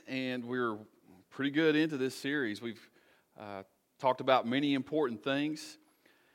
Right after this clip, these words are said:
and I just would encourage you, if you've missed a week, if you've missed a message, to go back and listen. They've, uh, b-, we've talked about some really, uh, challenging areas in their life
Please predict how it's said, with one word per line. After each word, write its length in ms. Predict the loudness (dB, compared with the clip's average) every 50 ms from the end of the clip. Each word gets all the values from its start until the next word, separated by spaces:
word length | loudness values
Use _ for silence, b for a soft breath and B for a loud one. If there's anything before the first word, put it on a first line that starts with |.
| b b b b
and 280 | -6 -4 -4 -2 0 2
I 100 | 0 0
just 240 | 0 -2 -8 -10 -10
would 260 | -6 -2 -2 -2 -2
encourage 600 | -4 -6 -6 -2 2 2 4 4 4 2 0 -2
you, 100 | -4 -6
if 100 | -6 -8
you've 140 | -10 -8 -4
missed 300 | -2 -2 -2 -2 -4 -6
a 20 |
week, 320 | -2 0 0 0 0 -2
if 160 | -4 -6 -6 -8
you've 160 | -10 -8 -6
missed 240 | -4 -6 -4 -4 -6
a 60 | -4
message, 580 | -2 0 -2 -2 -2 -4 -6 -6 -6 -8 -10
to 100 | -14 -10
go 160 | -4 -4 -2 0
back 300 | 2 2 2 2 0 -4
and 140 | -6 -4
listen. 340 | -4 -4 -4 -4 -6 -10 -10
They've, 240 | -8 -8 -8 -10 -12 -18 b b b b b b b b b b b b
uh, 200 | -8 -6 -6 -6
b-, 180 | -8 -8 -12 -12 -12
we've 160 | -12 -14 -6 -2
talked 200 | -2 -2 -2 -2
about 180 | -2 -4 -4
some 180 | -4 -6 -4 -2
really, 400 | -2 0 0 0 -2 -2 -4 -8 -12 _ -20 -20 -16
uh, 120 | -14 -14
challenging 680 | -12 -10 -8 -6 -6 -4 -6 -6 -6 -6 -6 -8 -8 -8 -4
areas 460 | 0 2 4 4 4 4 2 0 0
in 40 | 0
their 140 | 0 0 2
life 280 | 4 6 6 6 4